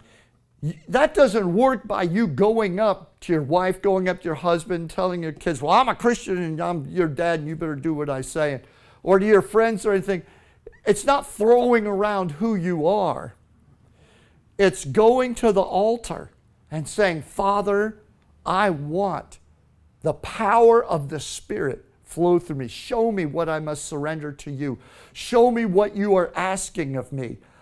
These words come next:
How can I walk in obedience to you? What alterations, what changes do you want to make in my life so that, so that I can hear what the Spirit is saying?"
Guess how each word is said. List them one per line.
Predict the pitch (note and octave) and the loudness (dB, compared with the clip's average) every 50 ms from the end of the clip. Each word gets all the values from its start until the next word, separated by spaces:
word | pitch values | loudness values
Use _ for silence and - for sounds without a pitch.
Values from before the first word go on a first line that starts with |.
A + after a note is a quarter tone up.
| _ - | _ -8
How | - B3 C#4 C4 B3+ | -4 -2 0 0 0
can | B3+ - B3 A#3 G#3+ | 0 0 -4 -2 0
I | G3+ F#3+ | 0 0
walk | F3+ D3+ E3+ F#3+ G3+ G#3 G3 - | 0 2 2 2 0 0 -2 -4
in | G#3 F#3+ | -6 -2
obedience | F#3 E3+ D3+ B2+ F3 F#3+ G3+ F#3 F#3 F#3 F3 E3 D#3 - - | -2 -2 -2 -2 -4 -4 -4 -4 -4 -6 -6 -8 -8 -12 -12
to | - F#3 | -10 -8
you? | F3 E3 D3+ C3+ | -8 -6 -6 -6
What | B2 B2 C#3+ F#3+ B3 C#4 C#4+ C#4 - - _ _ _ - _ _ _ - | -6 -6 -2 2 2 4 2 2 -2 -8 _ _ _ -20 _ _ _ 2
alterations, | G#3 A3+ A#3+ A#3+ A#3 - - A3 G#3 G3 G3+ G#3 A3+ G#3+ - - E3 C3 - | 2 2 2 2 0 -2 -2 -2 0 2 0 0 0 -2 -6 -6 -8 -8 -4
what | G3 G#3+ C4 C4+ C4 - | 0 0 0 0 -2 -8
changes | - - - A#3 A3+ A#3 A#3+ A#3+ A#3 F#3 - E3+ C#3+ B2+ - | -14 -10 -8 -8 -6 -6 -6 -6 -6 -6 -4 -4 -6 -6 -6
do | - F#3 | -6 -6
you | E3 E3+ A3 C#4 | -2 0 0 2
want | C4 B3 B3+ A#3+ A3+ | 2 2 0 0 0
to | A3 G#3+ | -4 -4
make | A3 A3+ A3+ A3+ - | -4 -6 -6 -4 -6
in | E3+ D#3 D#3 D#3+ | -6 -6 -6 -8
my | E3+ F3 A3+ B3 B3 | -8 -6 -6 -4 -4
life | A#3 G#3+ G3+ G#3 A#3 A3+ F#3+ C#3+ - _ _ _ _ - - - - - _ | -4 -4 -6 -6 -6 -10 -12 -12 -14 _ _ _ _ -20 -20 -20 -20 -20 _
so | - - - A#3+ A3+ A#3 | -6 2 6 8 8 8
that, | F#3+ A3 G3+ F#3+ - - _ _ _ _ _ _ _ _ | 8 6 6 4 2 -6 _ _ _ _ _ _ _ _
so | - - B3+ A#3+ A#3+ | -2 4 4 6 6
that | G#3+ A3 G3 | 6 6 4
I | G3+ A#3 B3+ | 4 2 2
can | B3+ B3+ A#3 G#3 F#3+ | 2 2 2 0 0
hear | E3+ - - - A#3 C#4 C#4 C#4+ C4+ G#3+ F3 E3 F3 | 0 -6 -8 -6 -2 0 0 2 2 2 4 4 2
what | F3 F3 F#3+ F#3+ F#3+ | 2 2 2 0 0
the | G3 F3+ | -4 -6
Spirit | - - - - - B3 A#3+ A3+ A3 G#3 F#3 | -6 -8 -10 -6 -4 -2 0 0 2 2 2
is | F3+ F3 - | 2 0 0
saying?" | - G#3+ A3 B3 F4+ - - - F#3 | -4 -6 -6 -6 -6 -8 -12 -14 -14